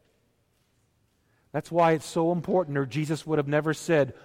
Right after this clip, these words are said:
"Woe, woe to cause one of these little ones to sin." How? By not receiving forgiveness?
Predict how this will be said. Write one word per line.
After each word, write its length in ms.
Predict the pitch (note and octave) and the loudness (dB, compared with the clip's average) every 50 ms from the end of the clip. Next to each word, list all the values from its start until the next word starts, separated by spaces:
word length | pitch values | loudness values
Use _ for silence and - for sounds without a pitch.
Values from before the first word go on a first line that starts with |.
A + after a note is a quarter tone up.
| - - - - _ _ | -20 -20 -20 -20 _ _
"Woe, 920 | - G2 G2+ G#2+ B2 C#3 C#3+ D3 C#3+ C3+ A#2+ G#2+ G2 F#2+ F2+ E2 D#2 C#2 C#2 - - - _ _ _ _ _ _ _ _ _ _ _ _ _ _ _ _ _ | -14 -8 -4 0 4 4 6 6 6 6 4 4 2 0 -4 -6 -10 -14 -16 -20 -20 -20 _ _ _ _ _ _ _ _ _ _ _ _ _ _ _ _ _
woe 960 | - F#2+ F#2 F#2+ G2+ A2+ C3+ D3 D#3 D#3+ D3+ C#3+ C3+ A#2+ G#2+ G#2 G2 F#2+ G2 - | -16 -14 -10 -4 0 4 6 6 6 6 6 6 4 2 0 -2 -4 -8 -12 -12
to 120 | - B2 | -10 -10
cause 520 | A2 - - - C#3+ C#3 C#3 C3+ C3+ A#2+ A#2+ | -10 -8 -4 0 2 4 4 4 2 0 -2
one 240 | B2 B2+ B2+ B2+ B2+ | -6 -6 -4 -2 -4
of 160 | B2 A2+ A2 | -4 -4 -4
these 260 | C3 B2+ B2 A2 G#2+ | -2 -2 -2 -4 -4
little 300 | B2 C3 C#3+ D3 C#3+ B2+ | -2 -2 0 0 -2 -2
ones 400 | A2+ A#2 A#2 A2+ A2+ A2 - - | -4 -4 -4 -4 -4 -6 -10 -12
to 120 | - - | -14 -14
sin." 560 | G#2 - - - D#3+ D#3 D3+ A#2 G2 G2 F#2+ G2 - _ _ _ _ _ _ _ _ _ _ _ _ _ _ _ _ _ | -14 -14 -10 -6 -4 -2 -2 -2 -4 -6 -8 -10 -14 _ _ _ _ _ _ _ _ _ _ _ _ _ _ _ _ _
How? 540 | _ - G3 G#3 G#3 E3+ C3 A2 F#2 D#2 D2 - _ _ _ _ _ _ _ _ _ _ _ _ _ _ _ _ _ _ _ _ _ _ _ _ _ _ _ - | _ -2 0 2 2 2 0 -2 -6 -10 -16 -20 _ _ _ _ _ _ _ _ _ _ _ _ _ _ _ _ _ _ _ _ _ _ _ _ _ _ _ -12
By 160 | G#2+ A2+ A#2+ | -8 -8 -6
not 280 | B2 C3 B2 A#2+ A#2 G#2 | -4 -2 -2 -4 -4 -6
receiving 560 | A2 G#2+ - - - D#3+ D#3+ D#3 E3 E3+ E3 | -8 -10 -6 -4 -2 0 0 0 -2 -4 -4
forgiveness? 800 | D#3 - E3 D#3 D3+ D#3+ D#3+ D3+ D#3+ D#3+ D#3+ - - - - | -6 -6 -6 -4 -4 -4 -4 -4 -6 -8 -8 -10 -14 -20 -20